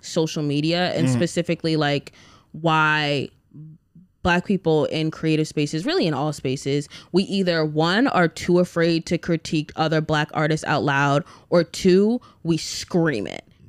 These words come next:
Speaker 1: And there's, like, no
Speaker 2: No in
Speaker 1: in
Speaker 2: between
Speaker 1: between.
Speaker 2: at all. And that, and that is true,
Speaker 1: And I don't
Speaker 2: right?
Speaker 1: know why that,
Speaker 2: Yeah.
Speaker 1: 'cause I, I didn't want,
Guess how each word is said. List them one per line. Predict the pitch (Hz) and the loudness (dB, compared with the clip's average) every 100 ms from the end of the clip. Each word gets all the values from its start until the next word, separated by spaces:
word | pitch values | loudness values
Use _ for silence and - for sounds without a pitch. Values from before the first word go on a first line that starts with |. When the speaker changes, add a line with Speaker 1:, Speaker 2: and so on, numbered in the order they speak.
| - | 2
Speaker 1:
And | 196 | 4
there's, | 185 185 | 4 4
like, | 185 175 | 2 2
no | 160 165 175 170 165 160 160 151 | 2 4 4 6 6 6 6 4
Speaker 2:
No | |
in | 196 | 2
Speaker 1:
in | 175 | 2
Speaker 2:
between | 160 - 151 101 71 190 | 2 0 -2 -4 -6 -8
Speaker 1:
between. | - 95 | -6 -6
Speaker 2:
at | 95 | -4
all. | 90 82 90 _ _ _ _ | -6 -8 -14 _ _ _ _
And | - 127 | -4 0
that, | 143 117 | 2 2
and | 143 | 2
that | 156 165 | 4 2
is | 156 | 2
true, | 185 | 4
Speaker 1:
And | - | 4
I | |
don't | - | 6
Speaker 2:
right? | - | 4
Speaker 1:
know | 220 | 4
why | 220 | 4
that, | 220 | 2
Speaker 2:
Yeah. | - | 2
Speaker 1:
'cause | 240 214 | 2 2
I, | 202 | 2
I | 226 285 | 2 2
didn't | 381 | 4
want, | 254 | 2